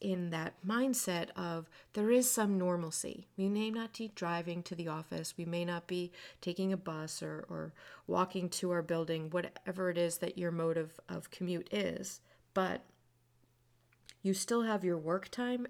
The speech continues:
and your non-work time. And it's really important to make sure that you find some balance there. Like I said, you can still take your extra time for some personal growth and trying to develop extra skills in your,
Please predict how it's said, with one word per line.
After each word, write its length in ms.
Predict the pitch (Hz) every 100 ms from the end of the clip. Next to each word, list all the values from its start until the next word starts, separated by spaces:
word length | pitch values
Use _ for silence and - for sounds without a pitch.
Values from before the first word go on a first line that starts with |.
| -
and 160 | 190
your 80 | 180
non-work 500 | 170 160 160 160 156
time. 380 | - 160 160 170 - - -
And 120 | 180 180
it's 200 | 175 -
really 360 | 190 214 220
important 720 | 190 190 180 170 180 160 - - - - -
to 160 | -
make 220 | 170 170 165
sure 240 | - 170
that 240 | 160 -
you 40 | 160
find 320 | - 156 151
some 220 | - 151
balance 440 | 147 151 - - -
there. 340 | - - - _ _ - - - - -
Like 140 | 202
I 60 | 208
said, 320 | 196 175 160
you 100 | 214
can 220 | 247 220
still 720 | - - - 220 196 160 160 - - _ -
take 260 | 208 208
your 140 | 180 180
extra 320 | 175 - 165
time 420 | - 175 156 156
for 180 | - 165
some 160 | -
personal 360 | 165 165 165 160
growth 420 | - 160 151 156 -
and 360 | 180 165 156 156 - -
trying 400 | - 170 160 160
to 220 | - 175
develop 480 | 165 165 160 156 165
extra 320 | 156 - 165
skills 520 | - 165 151 165 - - -
in 160 | 185 160
your, 480 | 151 151 151 151